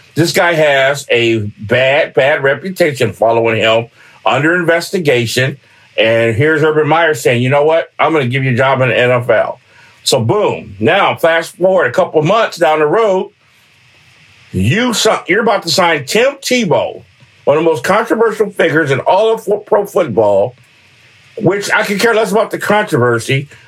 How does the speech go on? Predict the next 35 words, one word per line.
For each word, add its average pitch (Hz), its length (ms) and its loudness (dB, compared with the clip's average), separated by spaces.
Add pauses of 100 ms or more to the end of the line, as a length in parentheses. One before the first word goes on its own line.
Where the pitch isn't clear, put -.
(140)
but 151 340 0
a - 60 -18
player 233 360 2
that 170 200 2
hasn't 214 380 0
never 240 340 0
played 233 300 0
tight 214 200 2
end, 196 220 0
number 135 220 0
one. 117 400 0 (880)
Number 190 240 0
two, 262 240 0
been 220 100 0
out 214 180 2
of 180 120 2
the 170 40 -2
league 175 400 -2
for 160 140 2
over 160 300 2
eight 175 300 -2
years. 151 720 -4 (1800)
And 185 420 -2
the 170 220 0
obviously 233 640 0
reason 160 540 0 (260)
he's 180 300 -2
hiring 202 320 2
this 143 140 -2
guy 147 200 2
is 151 80 -2
'cause 156 180 0
what 135 260 -2
you 254 140 -2
said. 110 440 0